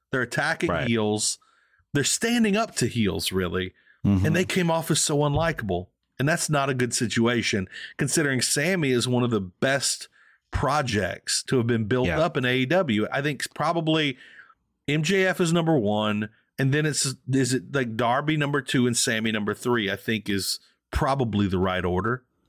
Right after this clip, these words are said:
Speaker 2: Yeah.
Speaker 1: With Wardlow on his way.
Speaker 2: Mm-hmm.
Speaker 1: And then to see him kind of flush that down the toilet really quickly, really quickly. And, and it's not saying it's gone, it's not coming back, but I think they might have a harder,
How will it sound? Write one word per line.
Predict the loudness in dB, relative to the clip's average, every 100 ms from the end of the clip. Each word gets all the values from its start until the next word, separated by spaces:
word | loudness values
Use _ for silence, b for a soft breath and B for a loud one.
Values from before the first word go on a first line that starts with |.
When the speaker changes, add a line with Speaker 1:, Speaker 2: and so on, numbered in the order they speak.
| _
Speaker 2:
Yeah. | -2 0 0 -2 b b b b b b 0
Speaker 1:
With | 0
Wardlow | 2 2 2 2 2 2
on | 0
his | -2 0
way. | 0 0 -4 -10 -6
Speaker 2:
Mm-hmm. | 0 2 4 4 2 B B B B B -14 -6
Speaker 1:
And | -2
then | 0 0
to |
see | 0 0 0
him | 2 2 0
kind | 0 -2
of |
flush | -4 -4 -2 0
that | 0 0
down | 0
the | 0
toilet | -2 0 0 0
really | 0 0 0
quickly, | 0 -2 -4 -8 -16 -20 _ _ _ _ _ _ _ 0
really | 2 2 -2
quickly. | -2 -4 -6 -10 -6
And, | -4
and | -2 -2
it's | -2 0
not | 0 0
saying | 0 0 0
it's | 0
gone, | 0 0 0
it's | -2 -2
not | -4 0
coming | 0 0
back, | 0 -2 -4 -8 -14 b b b b b _ -2
but | 0
I | 0
think | -2 -2 -2
they | 0
might | 0 -2
have | -2 -4
a |
harder, | -2 -2 0 0 -2